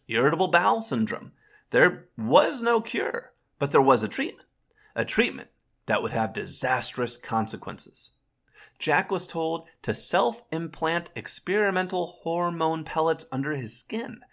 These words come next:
He would nick his leg with a knife, put a pellet in, and bandage it up. This could treat colitis back then, but if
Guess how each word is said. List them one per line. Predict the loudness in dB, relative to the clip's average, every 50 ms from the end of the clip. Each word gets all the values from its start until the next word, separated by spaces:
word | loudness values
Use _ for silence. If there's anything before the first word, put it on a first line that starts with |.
| -20 -20 -20 -8
He | _ 2 4
would | 4 4 2 0
nick | 0 0 0 0 -2 -2
his | -4 -4 -4 0
leg | 2 2 2 4 2
with | 0 0 2
a | 2
knife, | 2 2 0 0 -2 -6 -10 _ _ _ _ _ _
put | -2 2 2 2
a | 2
pellet | 2 2 4 4 6 4 4 2
in, | 0 0 0 -4 -6 -6 -8
and | -8 -6 -2
bandage | -2 0 0 0 -2 -4 -6 -6
it | -4 -2
up. | -2 -4 -4 -10 -20 _ _ _ -20 -20 -20 -8 _
This | -2 -2 -2 -2 -8 -10 -10 -12 -14
could | -8 -8 -8 -8 -8 -12 _ _
treat | -4 0 2 2 2 0 -4 _
colitis | 0 2 4 4 2 2 2 0 -4 -2
back | -4 -4 -4 -4 -4 -2
then, | 0 2 2 2 2 4
but | 4 4 4
if | 4 0 -2